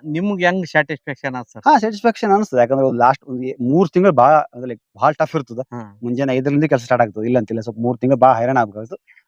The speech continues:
Speaker 2: ಅದ್ರ ತಕ್ಕ ರಿವಾರ್ಡು ಅದ, ಫೈನಾನ್ಷಿಯಲ್ ಬೆನಿಫಿಟ್ನು ಅದ, ಪ್ಲಸ್ ಕಸ್ಟಮರ್ ಫೀಡ್‌ಬ್ಯಾಕ್ ಭಾಳ ಚಲೋ ಅದ.
Speaker 1: ಹ್ಮ್, ಹ್ಮ್.
Speaker 2: ಈಗ ಎಲ್ಲರೂ ಎಲ್ಲ ಬೇರೆ ಕಡೆ ಊರಿಗೆ ಹೋಗಿ ಒಯ್ತಾರ, ಗುಜರಾತ್, ಗುಜರಾತ್ ಆ ಕಡೆ ಎಲ್ಲ ಭಾಳ ಖಾಯಶ್ ಮಾಡ್ತಾರ ಮಂದಿ, ಅವರೆಲ್ಲ ಹೋಗ್ಬಂದು ನಮ್ಮ ಸೀತ್ನಿ ಒಯ್ತಾರ.
Speaker 1: ಹ್ಮ್, ಹ್ಮ್,
Speaker 2: ಹಿಂಗಾಗಿ
Speaker 1: ಹ್ಮ್.
Speaker 2: ಸೈ-, ಒಂದ್ ಸ್ಯಾಟಿಸ್ಫ್ಯಾಕ್ಷನ್ ಡಿಫರೆಂಟ್ ಅದ,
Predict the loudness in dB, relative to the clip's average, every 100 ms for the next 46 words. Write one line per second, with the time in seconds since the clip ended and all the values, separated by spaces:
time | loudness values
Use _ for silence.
0 | 0 2 4 2 4 4 4 2 -6 -10
1 | _ _ _ -10 -10 -10 -12 -12 -10 -10
2 | -6 -6 -6 -4 -2 -2 -4 _ _ -4
3 | -4 0 0 2 0 2 4 4 4 2
4 | 0 -12 -12 -18 _ _ _ -8 -4 0
5 | 2 2 0 -2 2 2 4 2 4 4
6 | 4 4 4 4 2 0 2 4 4 2
7 | 2 2 2 0 0 2 2 2 -2 0
8 | -4 -4 -8 -8 -14 -20 _ _ _ _
9 | 2 6 6 6 4 2 0 -2 0 0
10 | 0 -2 -8 -10 -8 -6 -4 0 2 2
11 | 2 0 -2 0 0 0 -4 -4 2 4
12 | 4 2 0